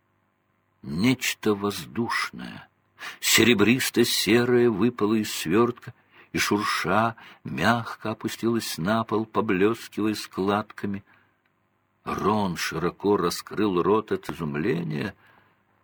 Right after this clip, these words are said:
«Я слышал о таком», — произнес он сдавленным голосом, роняя на пол коробочку с леденцами от Гермионы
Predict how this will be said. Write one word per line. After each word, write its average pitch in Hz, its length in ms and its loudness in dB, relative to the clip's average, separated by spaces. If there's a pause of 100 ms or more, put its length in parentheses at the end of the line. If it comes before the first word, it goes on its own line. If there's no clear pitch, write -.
«Я - 260 -6
слышал 127 880 -2
о 110 100 -6
таком», — 127 800 -4
произнес 107 720 0
он 117 220 0
сдавленным 117 720 0
голосом, 90 560 0 (320)
роняя 135 580 6
на 135 240 6
пол 139 220 4
коробочку 135 680 4
с - 140 0
леденцами 131 720 4
от 127 140 2
Гермионы 160 840 4